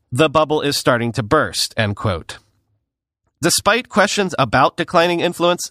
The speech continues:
the money paid influencers keeps climbing, roughly fifty percent a year since twenty seventeen, according to Media Kicks, which helps match brands with influencers.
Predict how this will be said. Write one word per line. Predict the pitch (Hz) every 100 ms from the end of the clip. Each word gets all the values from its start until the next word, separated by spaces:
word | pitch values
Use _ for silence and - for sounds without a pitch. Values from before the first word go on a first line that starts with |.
| -
the | 143
money | 175 240
paid | - 185 220
influencers | 180 185 180 185 190 202 185 - -
keeps | 180 180 -
climbing, | - 175 190 196 123 - _ - - - _
roughly | 151 165
fifty | 151 214 -
percent | 190 190 180 170
a |
year | 170 180
since | - 139
twenty | - 147
seventeen, | 143 147 131 151 170 131
according | 110 135 127 123
to | 131 117
Media | 95 123 117 110
Kicks, | - 196 - - - - -
which | - 107
helps | 143 117 - -
match | 123 175 -
brands | 143 151 151 139
with | 139
influencers. | 131 196 170 123 - 90 -